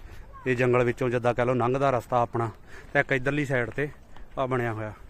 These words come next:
ਇੱਥੋਂ ਦੀ, ਜੇ ਸਾਫ਼ ਰਸਤੇ ਥਾਣੀ ਕਿਸੇ ਨੇ ਜਾਣਾ ਤਾਂ। ਬੱਚਿਆਂ ਦੇ,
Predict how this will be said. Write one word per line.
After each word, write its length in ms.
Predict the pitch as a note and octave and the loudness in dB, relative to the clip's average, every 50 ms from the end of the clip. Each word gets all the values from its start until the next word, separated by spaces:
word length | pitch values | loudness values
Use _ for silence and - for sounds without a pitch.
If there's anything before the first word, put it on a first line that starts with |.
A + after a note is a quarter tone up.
| - - - - - - | -16 -14 -14 -10 -6 -4
ਇੱਥੋਂ 280 | B2+ A#2+ - - C3+ A#2+ | -4 -4 -2 0 -2 -2
ਦੀ, 140 | A2 G#2+ G2 - - - - - - - - - | -2 -4 -8 -10 -12 -14 -16 -18 -18 -14 -6 -4
ਜੇ 80 | C#3+ | -2
ਸਾਫ਼ 280 | C3+ - C#3+ B2+ B2 A#2+ | 0 0 0 0 0 0
ਰਸਤੇ 260 | B2 A2+ - - B2 | -2 -2 -2 -4 -4
ਥਾਣੀ 240 | A2 B2+ B2 A#2+ A#2 | -2 -2 -2 -2 -2
ਕਿਸੇ 180 | A2 A2+ G#2+ A2 | -2 -4 -4 -6
ਨੇ 120 | G2+ G#2 | -6 -8
ਜਾਣਾ 260 | G2+ G2+ G2+ G2+ G2+ - | -8 -10 -10 -10 -12 -12
ਤਾਂ। 80 | - G2 - - - - - - - - - - - - - - - - - - - - - - - - - - - - - - - - B2+ | -12 -12 -12 -12 -12 -12 -12 -12 -12 -14 -10 -8 -8 -8 -8 -10 -12 -10 -10 -10 -10 -12 -12 -12 -12 -12 -12 -14 -16 -14 -12 -10 -6 -4 0
ਬੱਚਿਆਂ 420 | B2 B2+ A#2 - - C3+ C3 C3 B2+ | 0 0 0 2 2 4 6 6 6
ਦੇ, 180 | B2+ A#2+ A#2+ | 4 2 2